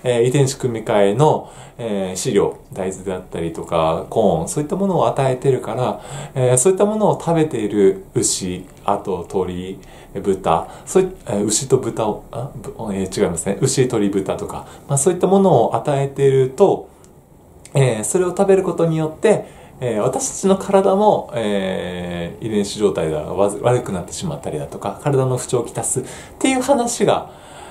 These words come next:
えー、結構出てます。まあ、これはですね、マクロビの方であったりとか、えー、オーガニック信-、信者って言ったら言い方悪いですね。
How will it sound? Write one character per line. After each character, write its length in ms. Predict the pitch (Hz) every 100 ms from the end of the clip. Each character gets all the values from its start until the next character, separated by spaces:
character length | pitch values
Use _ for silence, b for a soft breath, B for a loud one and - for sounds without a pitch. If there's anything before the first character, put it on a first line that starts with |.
| -
え 280 | 113 107 -
ー、 40 |
結 120 | -
構 120 | 165 147
出 120 | 143
て 100 | 104
ま 140 | 78
す。 180 | - - -
ま 520 | 139 120 110 95 95 104
あ、 40 |
こ 140 | -
れ 120 | 127 127
は 160 | 131
で 120 | 113
す 100 | 104
ね、 240 | 104 101 101
マ 140 | 104
ク 100 | 104
ロ 140 | 113 104
ビ 220 | 107 107
の 180 | 104 104
方 340 | 117 113 110
で 140 | 101
あ 20 | 95
っ 100 | -
た 140 | 95
り 80 | 92
と 140 | 90
か、 400 | 80 110 104 95 B B B
え 120 | - 104
ー、 60 |
オ 160 | 117 110
ー 20 |
ガ 60 | 101
ニ 200 | 98 98
ッ 20 | -
ク 520 | - 101 92 92 90 90
信-、 360 | - 107 -
信 340 | - - 135 117
者 60 |
っ 40 | -
て 60 | -
言 100 | -
っ 20 |
た 60 |
ら 80 | 80
言 40 | 80
い 140 | -
方 80 | 87
悪 160 | 85
い 20 | 78
で 80 |
す 120 | 78 113
ね。 180 | 113